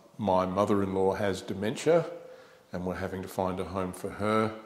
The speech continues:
And my sister's having some problems, so I've been running back and forth to her. She's been in and out of hospital. So there has not been any time for fog of war,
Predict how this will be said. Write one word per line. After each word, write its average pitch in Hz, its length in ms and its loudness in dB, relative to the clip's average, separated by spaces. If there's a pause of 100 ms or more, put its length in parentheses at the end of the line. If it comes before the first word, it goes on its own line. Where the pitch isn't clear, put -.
(640)
And 101 460 0
my 104 160 0
sister's - 480 -4
having 98 260 -2
some 104 220 -8
problems, 101 460 0
so 104 180 -4
I've 101 160 -8
been 98 340 -6 (880)
running 95 280 0
back 95 240 -2
and 101 100 -6
forth 98 300 -2
to 90 100 -2
her. 92 200 2
She's 92 200 -4
been 98 180 -12
in 92 140 -6
and 92 120 -6
out 92 140 -4
of 95 60 -6
hospital. 98 600 -4 (680)
So 123 880 12
there 113 240 8
has 104 280 2
not 117 400 4
been 113 160 8
any 107 220 2
time 98 480 4
for 110 180 -4
fog 101 280 4
of 98 140 -2
war, 98 360 0